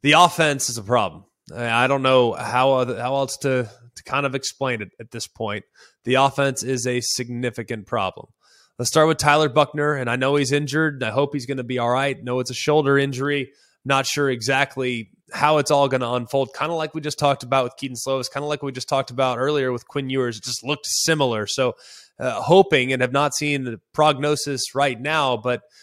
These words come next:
don't know the timetable for his return, but did not look good. But let's talk about the performance before we talk about everything else surrounding the Fighting Irish. Number one, if you're Buckner, you cannot make the same mistake twice. I can live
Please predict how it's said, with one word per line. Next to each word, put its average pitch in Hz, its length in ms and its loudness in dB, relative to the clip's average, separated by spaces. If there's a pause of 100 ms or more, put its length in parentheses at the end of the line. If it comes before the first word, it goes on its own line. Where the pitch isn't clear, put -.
(140)
don't 139 160 0
know 147 80 0
the 135 100 -2
timetable 147 640 0
for 127 140 -4
his 131 220 0
return, 123 320 -2
but 113 140 -2
did 139 160 0
not 127 140 0
look 123 160 -2
good. 131 120 0
But 120 80 -2
let's 135 140 0
talk 147 180 0
about 139 200 -4
the 107 60 -16
performance 120 720 -4 (420)
before 131 240 0
we 131 100 2
talk 127 280 0
about 117 300 -2
everything 117 380 -4
else 110 200 -4 (140)
surrounding 113 460 -4
the 104 80 -10
Fighting 107 320 -2
Irish. 87 360 -6 (380)
Number 147 300 2
one, 117 300 2 (540)
if 117 200 -4
you're 165 140 4
Buckner, 151 400 2
you 120 180 -6
cannot 143 420 0
make 131 240 -2
the 117 60 -10
same 113 280 -4
mistake 101 320 -6
twice. 90 400 -6
I 139 120 -2
can 156 160 -4
live 151 520 0